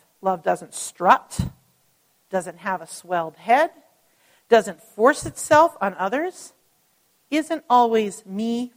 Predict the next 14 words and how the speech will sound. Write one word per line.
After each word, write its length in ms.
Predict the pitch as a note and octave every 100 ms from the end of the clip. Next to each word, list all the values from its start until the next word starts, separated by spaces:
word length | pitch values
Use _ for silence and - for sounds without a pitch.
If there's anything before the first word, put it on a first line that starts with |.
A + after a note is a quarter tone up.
| _
first, 600 | F#3 A3 E4+ - - - _ _ _ _ _ _ _ -
doesn't 340 | G#3 G3+ F3+ _ _
fly 260 | F#3 F3+ F#3+
off 260 | F#3+ G#3
the 60 | -
handle, 580 | E3 E3 F3+ A3 D#4+ F#4 _ _ _ _ _ _ _
doesn't 320 | A3 B3 C#4 -
keep 200 | C#4 -
score 800 | - - - D4 E4+ G3 D3 - _ _ _ -
of 140 | F#3+
the 80 | F3+
sins 640 | - C4+ C#4 D#3+ E3 - -
of 120 | F#3 F3+
others, 640 | G#3+ F3+ C#3 - -